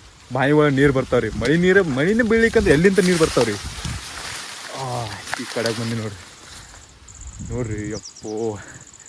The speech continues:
ಖುಷಿ ಆಕೈತಿ. But ನೀರಿನ ಸ್ವಲ್ಪ ಪ್ರಾಬ್ಲಮ್ ಐತ್ರಿ, ನೀರಿನ ತೊಂದ್ರೆ ಐತಿ.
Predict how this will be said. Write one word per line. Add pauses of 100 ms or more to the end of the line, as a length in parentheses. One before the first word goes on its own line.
(180)
ಖುಷಿ
ಆಕೈತಿ. (680)
But
ನೀರಿನ
ಸ್ವಲ್ಪ
ಪ್ರಾಬ್ಲಮ್
ಐತ್ರಿ,
ನೀರಿನ
ತೊಂದ್ರೆ
ಐತಿ.